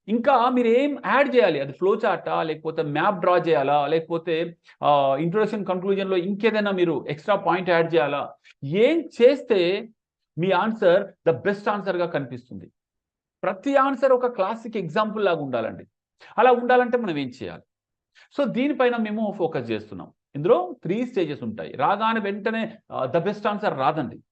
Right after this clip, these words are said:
ఫస్ట్ బేసిక్ లెవెల్ రాయండి, కంటెంటే రాయండి ఫస్ట్. సెకండ్ లేయర్‌లో ఆ కంటెంట్‌తో పాటు కొంత,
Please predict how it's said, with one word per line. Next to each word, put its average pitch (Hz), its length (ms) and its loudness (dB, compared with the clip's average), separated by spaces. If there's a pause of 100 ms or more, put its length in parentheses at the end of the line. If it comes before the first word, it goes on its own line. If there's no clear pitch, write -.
(580)
ఫస్ట్ 208 200 0 (500)
బేసిక్ 240 340 2
లెవెల్ 226 200 2
రాయండి, 180 380 -2
కంటెంటే 262 580 -2
రాయండి 196 260 0
ఫస్ట్. - 300 -12 (960)
సెకండ్ 269 280 0
లేయర్‌లో 240 640 4 (460)
ఆ 175 40 2
కంటెంట్‌తో 240 500 0
పాటు 247 220 0
కొంత, 220 540 -2